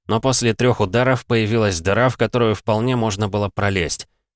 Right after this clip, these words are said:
Теперь девушки эвакуировались еще и через нее. Я же спешно поедал припасенную еду, восстанавливая энергетическое поле. У меня даже на мгновение появилась надежда, что все закончится благополучно.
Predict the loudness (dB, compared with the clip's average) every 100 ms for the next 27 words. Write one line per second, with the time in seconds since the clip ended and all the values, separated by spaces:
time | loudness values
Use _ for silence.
0 | _ _ -6 -2 0 0 0 -2 -2 0
1 | 0 2 0 2 2 0 -2 -2 -2 -2
2 | 0 -2 -2 -2 -2 -4 -8 _ _ _
3 | _ -6 -2 0 -2 -2 -4 -2 -2 -2
4 | -2 0 -2 -2 -4 -4 -2 0 0 -2
5 | -4 -6 -4 -2 -2 -2 -2 0 -2 -2
6 | 0 0 -2 -4 -4 -4 -6 -6 -6 -4
7 | -4 -4 -2 -2 -2 -6 _ _ _ _
8 | -4 0 2 2 2 2 2 2 0 2
9 | 2 0 0 0 0 0 0 -2 -2 -2
10 | -2 -4 -2 -4 -2 -4 -4 -4 -6 -6
11 | -6 -4 -2 -2 0 0 0 -4 -8 -10